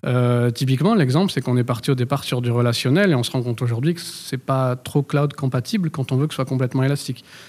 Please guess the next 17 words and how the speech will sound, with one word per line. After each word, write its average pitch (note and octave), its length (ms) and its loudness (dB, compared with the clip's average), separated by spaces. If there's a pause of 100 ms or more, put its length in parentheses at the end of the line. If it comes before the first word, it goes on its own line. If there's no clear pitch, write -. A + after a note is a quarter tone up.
(120)
C'est D#3+ 140 2
des E3 200 6
erreurs D#3 220 4
qu'on D#3+ 100 2
peut E3+ 100 0
faire. C3 320 -4 (540)
Mais, C3+ 320 4
euh, B2 240 2 (420)
quelque C#3 200 2
part, F3+ 180 2
c'est - 100 -10
pas C3 100 0
grave D#3+ 180 2
de D3+ 80 0
faire B2 180 -2
une B2 100 2
erreur. C3+ 440 -2